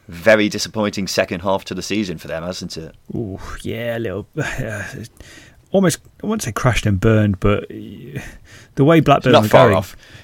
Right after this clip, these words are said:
Speaker 2: yeah,
Speaker 1: Yes.
Speaker 2: the way, the way Blackburn
Speaker 1: Crashed.
Speaker 2: were going, yeah,
Speaker 1: Crashed,
Speaker 2: it,
Speaker 1: not burned. <laughs>
Speaker 2: it's crashed and smouldering, shall we say? <laughs>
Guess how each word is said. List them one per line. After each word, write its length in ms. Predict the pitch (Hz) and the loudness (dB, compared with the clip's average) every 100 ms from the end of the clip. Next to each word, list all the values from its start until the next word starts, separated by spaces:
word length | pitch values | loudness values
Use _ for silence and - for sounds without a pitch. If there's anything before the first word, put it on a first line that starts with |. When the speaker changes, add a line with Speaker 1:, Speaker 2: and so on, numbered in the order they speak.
| - | 0
Speaker 2:
yeah, 280 | 180 90 - - - | 2 4 0 -14 -6
Speaker 1:
Yes. 160 | 90 - | -4 4
Speaker 2:
the 60 | |
way, 180 | 180 143 - | 6 6 6
the 120 | 220 | 8
way 140 | 196 190 | 10 10
Blackburn 300 | 151 127 - | 8 8 8
Speaker 1:
Crashed. 160 | 117 | 8
Speaker 2:
were 100 | 123 | 6
going, 320 | 127 113 98 | 6 6 4
yeah, 60 | 117 | 0
Speaker 1:
Crashed, 320 | - 143 - | 4 6 6
Speaker 2:
it, 180 | - 131 | 0 0
Speaker 1:
not 240 | 143 151 - | 6 6 8
burned. 380 | 101 85 95 - - - | 4 2 -4 -10 -14 -16
<laughs> 240 | 113 - | -18 -10
Speaker 2:
it's 180 | 135 131 | -8 -8
crashed 460 | - - 175 143 151 | -2 6 6 6 2
and 80 | |
smouldering, 720 | - - 147 123 104 92 87 - - - | 0 4 6 6 4 2 0 -8 -18 -14
shall 200 | - 110 | 2 4
we 80 | 95 | 6
say? 340 | 95 98 92 | 4 4 2
<laughs> 60 | 90 | -2